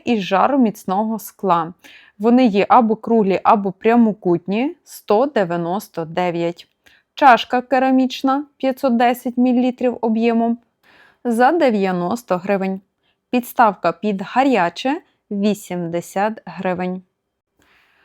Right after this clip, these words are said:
Капці жіночі кімнатні, закриті з тридцять шостого по сорок перший розмір,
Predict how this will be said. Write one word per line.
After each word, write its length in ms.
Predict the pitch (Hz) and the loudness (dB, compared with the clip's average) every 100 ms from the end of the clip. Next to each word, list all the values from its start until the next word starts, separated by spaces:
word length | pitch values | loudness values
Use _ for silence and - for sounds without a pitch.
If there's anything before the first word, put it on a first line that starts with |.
| _ _ | _ _
Капці 460 | - 311 415 - 349 | 2 4 2 0 0
жіночі 600 | 254 233 202 233 285 254 | 2 0 0 -2 -4 -6
кімнатні, 760 | - 233 208 202 190 - 247 320 | -2 0 0 0 -4 -4 -4 -2
закриті 680 | 277 269 226 196 175 175 | -2 -2 -2 -4 -4 -6
з 80 | 175 | -6
тридцять 460 | - 262 330 262 233 | -4 -2 -2 -4 -6
шостого 580 | - 233 294 - 349 330 | -4 -4 -2 -2 -2 -2
по 200 | - 233 | -6 -8
сорок 500 | - 202 226 247 _ | -4 -2 -2 -2 _
перший 440 | 190 190 - 208 190 | -2 -2 -2 -4 -2
розмір, 500 | 180 175 180 175 | -2 -2 -6 -8